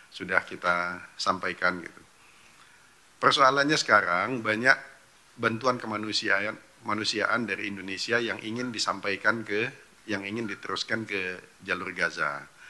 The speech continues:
Persoalannya bukan di pemerintah Indonesia, tapi persoalannya adalah di situasi di lapangan. Untuk keluar saja susah, apalagi untuk masuk, gitu. Itulah sebabnya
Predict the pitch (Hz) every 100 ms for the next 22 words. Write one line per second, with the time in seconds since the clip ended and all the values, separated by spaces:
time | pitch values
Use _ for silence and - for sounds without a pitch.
0 | - - - - - 120 139 123 127 170
1 | 131 123 117 110 110 110 113 113 110 110
2 | 120 - 92 82 82 92 104 135 131 120
3 | - 107 104 104 92 85 80 90 123 -
4 | - 107 120 131 131 - 131 127 123 143
5 | 127 113 117 117 95 76 76 - - -
6 | - - - - - 139 139 180 170 147
7 | 135 131 135 131 147 147 143 117 101 107
8 | 104 104 131 123 127 123 113 - - 80
9 | 80 - - - - - - - 120 160
10 | 156 135 123 - 107 90 101 131